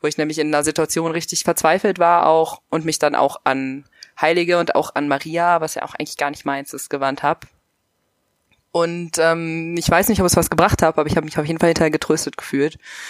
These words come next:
Und, äh, das ist ja auch schon mal was. Und ich hab das Gefühl, dass durch solche Situationen auch irgendwie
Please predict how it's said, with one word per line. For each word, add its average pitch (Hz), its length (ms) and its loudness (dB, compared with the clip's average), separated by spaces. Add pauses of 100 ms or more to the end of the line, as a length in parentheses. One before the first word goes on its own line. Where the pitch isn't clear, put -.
(440)
Und, 143 360 0
äh, 139 120 2
das 147 120 -2
ist - 140 -4
ja - 60 4
auch 156 100 2
schon 139 140 -2
mal 127 140 0
was. 139 340 -2 (480)
Und 165 440 0
ich - 120 4
hab 196 100 2
das - 180 2
Gefühl, 175 200 2
dass 160 160 2
durch 160 180 2
solche 185 240 4
Situationen 170 800 0
auch 147 440 0 (1040)
irgendwie 165 600 0